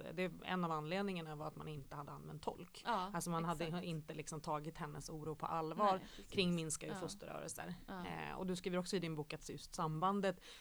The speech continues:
Speaker 1: mellan dödfödsel och så vidare är särskilt stark vad gäller till exempel asylsökande,
Speaker 2: Mm.
Speaker 1: lågutbildade och personer
Speaker 2: Mm.
Speaker 1: som är födda söder, eh, om Sahara.
Speaker 2: Ja,
Speaker 1: Eh, och det är
Speaker 2: precis.
Speaker 1: ju fullständigt bisarrt.
Speaker 2: Ja, jag vet. Alltså, det, nu hör ni gravidilskan, bara där, från mellanmål till så här,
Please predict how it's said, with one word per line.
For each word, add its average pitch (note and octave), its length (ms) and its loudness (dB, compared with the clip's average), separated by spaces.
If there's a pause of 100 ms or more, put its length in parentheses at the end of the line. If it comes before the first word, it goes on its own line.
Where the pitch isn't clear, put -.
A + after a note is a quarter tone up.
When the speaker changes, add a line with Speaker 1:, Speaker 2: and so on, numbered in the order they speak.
Speaker 1:
mellan D3+ 540 0
dödfödsel D#3 680 -2
och D3+ 100 -4
så D3+ 100 -8
vidare C#3+ 200 -4
är D3 180 -4
särskilt D3+ 420 -4
stark - 480 -6 (200)
vad E3 120 0
gäller D3+ 220 0
till D3 200 -6
exempel D3 360 -6
asylsökande, D#3 840 -2
Speaker 2:
Mm. D3 140 -2
Speaker 1:
lågutbildade D#3 800 -6
och - 160 -8
personer E3 200 -4
Speaker 2:
Mm. D#3 120 -4
Speaker 1:
som D3+ 180 -8
är D3 40 -6
födda D3+ 300 -8
söder, D#3 460 -6 (360)
eh, D#3 220 -4
om D3+ 100 -2
Sahara. D#3+ 540 0
Speaker 2:
Ja, F#3+ 200 -2
Speaker 1:
Eh, E3 300 -4
och F#3 100 -2
det E3 60 -4
är - 20 -4
Speaker 2:
precis. F3+ 80 -4
Speaker 1:
ju A#3+ 80 0
fullständigt - 380 -8 (100)
bisarrt. - 560 -4
Speaker 2:
Ja, B3 160 -2
jag A#3+ 100 0
vet. G3 280 -2
Alltså, G#3 260 -4
det, G3 260 -10
nu A#3 240 -2
hör B3+ 160 -2
ni F#3+ 120 -6
gravidilskan, G3+ 840 -6
bara F#3 180 -4
där, E3 240 -4
från A#3 320 -6
mellanmål G3 580 -2
till F3 300 -8
så - 80 -12
här, D3+ 260 -4